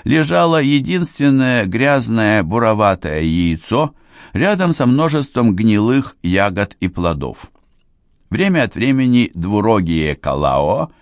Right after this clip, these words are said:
попадают в наши зоологические сады и при хорошем уходе могут целые годы прожить в неволе. Джулан – Букерос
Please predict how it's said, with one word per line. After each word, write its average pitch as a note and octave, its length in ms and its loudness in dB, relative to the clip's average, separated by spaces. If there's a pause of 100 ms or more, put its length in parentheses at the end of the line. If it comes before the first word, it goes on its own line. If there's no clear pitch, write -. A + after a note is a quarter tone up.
(440)
попадают E3 640 0
в F2+ 60 -6
наши F#2+ 340 0
зоологические F#2 920 -2
сады F3+ 420 -4 (400)
и A3 100 -2
при G3+ 160 -2
хорошем F3+ 480 0
уходе D#3+ 420 -2
могут C#3+ 380 0
целые D3+ 480 0
годы B2+ 560 -2
прожить G#2+ 560 -2
в G2+ 60 -4
неволе. G#2 580 -2 (1300)
Джулан – D2+ 720 0 (460)
Букерос A#2 760 0